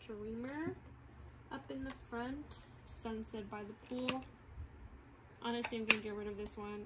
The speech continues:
I had it for quite some time and I haven't really used it. Um, Hello Sunshine. I'm also gonna get rid of that one. Sweet cinnamon pumpkin, yes.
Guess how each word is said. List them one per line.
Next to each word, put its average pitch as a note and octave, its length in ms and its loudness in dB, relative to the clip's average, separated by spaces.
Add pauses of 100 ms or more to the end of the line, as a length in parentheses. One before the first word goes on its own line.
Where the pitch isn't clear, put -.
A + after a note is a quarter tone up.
I G#3+ 140 -6
had A3 100 2
it A#3 80 2
for - 120 -2 (840)
quite G4 200 2
some D#4 120 2
time A#3+ 220 8
and G#3+ 80 2
I G#3+ 40 4
haven't A#3 200 2
really A#3 180 2
used G#3+ 300 -2
it. G#3+ 100 -6 (1200)
Um, C4 600 4
Hello A#3+ 240 6
Sunshine. G#3+ 720 0
I'm G3+ 140 -6
also A3 200 -2
gonna A3 160 -2
get G#3+ 140 -4
rid G#3 140 -2
of G3+ 60 -4 (100)
that - 180 2
one. A3+ 240 4 (2000)
Sweet C4+ 200 8
cinnamon B3+ 380 4
pumpkin, A#3 540 2
yes. A3 100 2